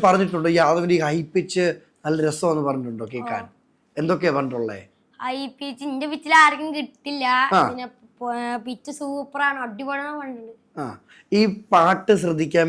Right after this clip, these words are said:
Speaker 1: വേണ്ടി അല്ലെ സ്വരം ശ്രദ്ധിക്കാൻ വേണ്ടി തണുത്ത വെള്ളം കുടിക്കലെന്ന് കേട്ടിട്ടുണ്ട്, ശരിയാണോ?
Speaker 2: ഏ? ആ.
Speaker 1: തണുത്ത വെള്ളം കുടിക്ക-, ഏ?
Speaker 2: ഞാൻ കുടിക്കില്ല.
Speaker 1: തണുത്ത വെള്ളം കുടിക്കത്തില്ല, ഐസ്ക്രീം കഴിക്കത്തില്ല?
Speaker 2: ഇല്ല, ഐസ്ക്രീം ഒന്ന് രണ്ടെണ്ണം, അത് വേനൽക്കാലത്ത് അടയ്ക്കൊക്കെ ഉണ്ടോ?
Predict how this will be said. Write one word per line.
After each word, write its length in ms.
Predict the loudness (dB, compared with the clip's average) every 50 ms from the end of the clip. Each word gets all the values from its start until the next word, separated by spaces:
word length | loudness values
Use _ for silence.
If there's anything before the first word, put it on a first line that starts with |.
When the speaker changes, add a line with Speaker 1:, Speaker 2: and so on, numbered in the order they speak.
| 2
Speaker 1:
വേണ്ടി 180 | 0 2 4 4 4
അല്ലെ 180 | 6 6 4 4 4 -2 -12 _ _ -6 0
സ്വരം 220 | 4 4 4 4 4
ശ്രദ്ധിക്കാൻ 380 | 2 2 2 2 2 2 2 2 2
വേണ്ടി 240 | 0 0 2 0 0 0 -2 -6 -16 _ _ _ _ _ 2
തണുത്ത 280 | 4 4 4 2 2 2 4
വെള്ളം 160 | 4 4 4 4
കുടിക്കലെന്ന് 380 | 2 0 0 0 0 0 2 0 0
കേട്ടിട്ടുണ്ട്, 280 | -2 -4 -4 -6 -6 -6
ശരിയാണോ? 420 | -4 -2 0 -2 -2 -4 -8 -12 -14 -18 _ _ _ _ _ -18 -16
Speaker 2:
ഏ? 20 | -14
ആ. 460 | -14 -16 -18 _ _ _ _ _ 0 2
Speaker 1:
തണുത്ത 200 | 2 2 2 2 2
വെള്ളം 140 | 2 2 0 0
കുടിക്ക-, 340 | -2 -2 -6 -8 -12 -12 -6 -2 -2
ഏ? 20 | -2 -2 -6 _ -10
Speaker 2:
ഞാൻ 100 | -8 -8 -8
കുടിക്കില്ല. 380 | -10 -12 -12 -14 -12 -10 -8 -8 -10 -10 -14 _ _
Speaker 1:
തണുത്ത 180 | 0 2 2 2
വെള്ളം 140 | 2 4 4 2
കുടിക്കത്തില്ല, 320 | 2 2 2 4 4 4 4
ഐസ്ക്രീം 240 | 2 2 2 2 4 4
കഴിക്കത്തില്ല? 440 | 2 2 0 -2 -2 -4 -2 0 0 0
Speaker 2:
ഇല്ല, 160 | 0 -4 -14 -20 _ -20 -20
ഐസ്ക്രീം 280 | -20 _ _ -12 -10 -8 -8 -8
ഒന്ന് 200 | -8 -10 -10 -8 -8
രണ്ടെണ്ണം, 280 | -8 -8 -8 -8 -8 -8 -8
അത് 120 | -8 -8 -8 -10 -12 -14 -16 _ -20 -20 -20 _ -14 -10
വേനൽക്കാലത്ത് 520 | -10 -8 -8 -8 -6 -4 -4 -6 -4 -4 -6 -6
അടയ്ക്കൊക്കെ 460 | -6 -10 -14 _ _ -2 0 0 0
ഉണ്ടോ? 120 | -2 -4